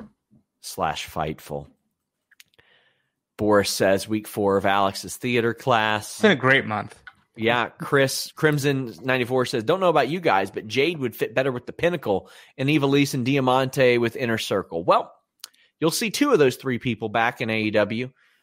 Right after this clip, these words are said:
Speaker 1: Uh, but yes, I don't disagree whatsoever. Um, but we've got N X T.
Speaker 2: So I have
Speaker 1: What'd
Speaker 2: to
Speaker 1: you
Speaker 2: ask,
Speaker 1: think?
Speaker 2: 'cause I cover A E W.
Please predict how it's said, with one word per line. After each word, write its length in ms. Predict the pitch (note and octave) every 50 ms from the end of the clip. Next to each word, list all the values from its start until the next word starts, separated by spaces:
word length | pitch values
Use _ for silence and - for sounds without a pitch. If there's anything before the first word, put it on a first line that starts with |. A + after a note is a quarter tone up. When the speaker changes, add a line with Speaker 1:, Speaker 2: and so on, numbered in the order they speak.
| _ _ _ -
Speaker 1:
Uh, 260 | G#2+ G#2 G#2 G#2 G#2
but 240 | G2+ A#2 A#2+ B2 - -
yes, 320 | B2 G#2+ G2 - - -
I 140 | - A2 A2+
don't 420 | A2 G#2 G2+ A2+ A2+ A2+ A2+ A2+ - -
disagree 760 | G#2+ G#2+ G#2+ - - G#2+ F#2+ G#2+ G#2 G2+ G2+ G2+ G2+ G2+ - -
whatsoever. 880 | F#2 G2 G#2+ G2+ - - - G#2 F#2+ F#2 F#2 F2+ D#2+ F2 F2 E2+ E2+ _ _ _ _ _ _ _ _ _ _ _ -
Um, 540 | G2+ G2 G2 G2 F#2+ G2 G2 G2 F#2 F#2 - _ _ _ _ _ _ - - - - _ _ _ -
but 100 | - F2 E2
we've 180 | F#2+ G#2+ G#2 -
got 400 | - A#2 G2 G2 F#2+ F#2 - - - _ _ _ _ _ _ _ _ _ _ _ _ _ _ _ _ _ _ _ - -
N 500 | E2+ F2 F2+ F#2 F#2 G2 G#2 G#2 G2+ G2+ _ _ _ _ _ _ _ - D#2+
X 580 | D#2 D#2 D#2 - _ - - - - - - _ _ _ _ _ _ _ _ _ _ _ _ _ _ _ -
T. 80 | - _ _ _ - _ _ _ _ _ _ _ _ _ _ _ _ _ _ _ - - - - - - - _ _ _ _ _ _ _ _ _ -
Speaker 2:
So 120 | - A3+
I 180 | G#3 A3 A#3+ B3
have 80 | A#3
Speaker 1:
What'd 120 | - E3+ C#3+
Speaker 2:
to 60 | C3+
Speaker 1:
you 60 | B2+
Speaker 2:
ask, 80 | C#3 D3
Speaker 1:
think? 100 | D3 -
Speaker 2:
'cause 80 | D3+ D3+
I 80 | D#3
cover 320 | D#3 - F3 D#3+ E3 D#3+ C#3
A 160 | - C#3+ C#3
E 140 | B2 B2 B2
W. 320 | A2+ G#2+ G#2 A#2+ C3 D3